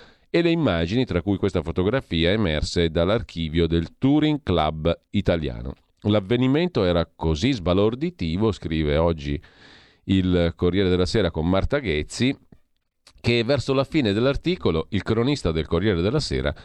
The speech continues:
si lascia andare a un magistrale colpo di coda e insinua il sospetto scrivendo: "E se fosse tutto un pesce d'aprile?"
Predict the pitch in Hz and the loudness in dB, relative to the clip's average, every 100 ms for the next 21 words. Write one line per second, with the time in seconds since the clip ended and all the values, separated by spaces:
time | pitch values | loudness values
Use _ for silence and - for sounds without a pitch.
0 | - - - - - 107 135 139 117 113 | -20 -20 -20 -16 -4 0 0 0 0 0
1 | 127 143 110 92 90 90 90 90 90 87 | 2 2 2 2 2 2 2 2 2 0
2 | - 131 101 76 76 101 95 - 104 160 | 0 0 0 0 -2 0 0 0 0 0
3 | 92 104 87 85 95 90 92 95 90 85 | 0 2 4 4 2 2 2 2 4 2
4 | 80 - 127 - 85 85 87 - 85 82 | 2 0 -2 0 0 0 -2 -2 0 0
5 | 64 57 60 - - - 131 - 190 - | -2 -4 -8 -6 -4 0 0 0 0 0
6 | 156 156 156 - 139 135 - - 123 - | 0 2 0 0 2 2 0 -2 0 2
7 | 131 127 127 120 139 156 170 | 0 0 -2 0 2 2 2